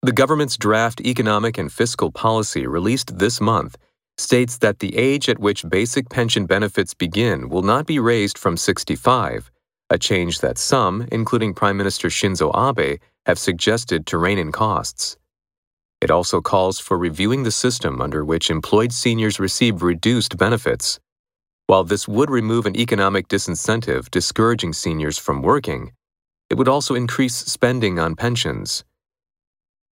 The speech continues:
Pension benefits account for sixty-six percent of the average income of those aged sixty-five or older, according to a Health, Labor, and Welfare Ministry survey. The uproar over the shortfall is likely to quash discussion of reworking the macroeconomic slide formula,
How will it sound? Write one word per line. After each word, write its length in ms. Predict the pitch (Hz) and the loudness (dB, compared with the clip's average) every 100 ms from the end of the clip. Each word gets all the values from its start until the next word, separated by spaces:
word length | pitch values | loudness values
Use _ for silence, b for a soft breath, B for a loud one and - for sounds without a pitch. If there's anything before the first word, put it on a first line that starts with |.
| - | -2
Pension 300 | 107 101 90 | 0 0 2
benefits 460 | 92 95 - 92 | 2 2 0 -2
account 320 | - - 95 | -2 2 2
for 120 | 87 78 | 2 -2
sixty-six 680 | - 143 - 113 - 120 | 0 0 0 -2 -2 -4
percent 580 | - 87 - 151 127 78 | -2 -2 0 0 0 -2
of 80 | 71 | -4
the 160 | 73 80 | 0 2
average 320 | 87 85 95 | 2 0 0
income 380 | 110 107 98 92 | 0 0 0 0
of 120 | 78 | 2
those 280 | 92 98 85 | 0 0 -2
aged 380 | 90 90 - | 0 0 -2
sixty-five 680 | - - - - - 90 90 | -4 -4 -2 -2 2 2 4
or 120 | - - | 0 0
older, 400 | 117 117 62 - b b b | 0 0 -4 -8 b b b
according 400 | - - 107 107 | -6 0 2 2
to 120 | 104 80 | 0 -2
a 60 | |
Health, 320 | - 98 90 - | 2 0 0 -2
Labor, 320 | 92 92 95 | -2 0 0
and 320 | 90 82 76 73 | -2 -4 -6 -2
Welfare 440 | 82 90 - 80 | 0 0 0 -2
Ministry 380 | 78 98 - 71 | 0 -2 -2 -4
survey. 540 | - 120 120 69 - _ _ _ _ _ _ _ _ _ _ _ - | 2 2 2 -2 -4 _ _ _ _ _ _ _ _ _ _ _ -2
The 160 | 104 117 | 2 4
uproar 440 | 123 120 110 113 | 4 2 4 4
over 280 | 117 104 104 | 2 0 -2
the 60 | 92 | -2
shortfall 640 | - 113 98 104 98 104 | 0 0 2 2 2 2
is 120 | 90 | -2
likely 400 | 85 98 117 139 | 0 0 0 -4
to 100 | 131 | -4
quash 400 | 123 - 127 127 | -4 0 2 0
discussion 560 | - 110 - 73 - 87 | -2 -4 -2 -2 0 -4
of 100 | 76 | -2
reworking 680 | 80 110 104 120 120 95 82 | -2 -2 2 0 0 -4 -2
the 120 | 69 | -2
macroeconomic 880 | 76 92 - 104 104 95 90 78 67 | 0 -2 0 -2 -2 0 0 0 -4
slide 400 | - 104 120 117 | 0 2 2 0
formula, 540 | 95 80 67 57 60 | -2 -2 -4 -6 -8